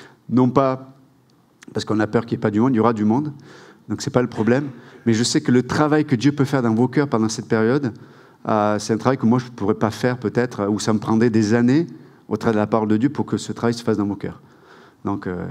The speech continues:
et comme on s'aime, il y a c-, cet amour réciproque les uns pour les autres,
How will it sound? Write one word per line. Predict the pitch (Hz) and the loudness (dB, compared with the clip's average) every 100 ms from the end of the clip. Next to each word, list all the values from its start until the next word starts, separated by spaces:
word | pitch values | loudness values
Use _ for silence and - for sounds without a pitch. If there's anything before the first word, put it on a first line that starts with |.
| 87 | -10
et | - | -6
comme | - 120 | -2 2
on | 113 | 0
s'aime, | - 127 139 135 117 - | 0 0 0 -4 -8 -10
il | 95 | -8
y | |
a | 90 | -8
c-, | - - 107 | -10 -12 -8
cet | - 104 | -6 0
amour | 110 123 113 | 2 2 0
réciproque | 107 - 104 123 127 | -2 -4 -4 -4 -4
les | 98 | -2
uns | 104 | -2
pour | - 98 | -2 -4
les | 92 | -2
autres, | 107 117 | -4 -6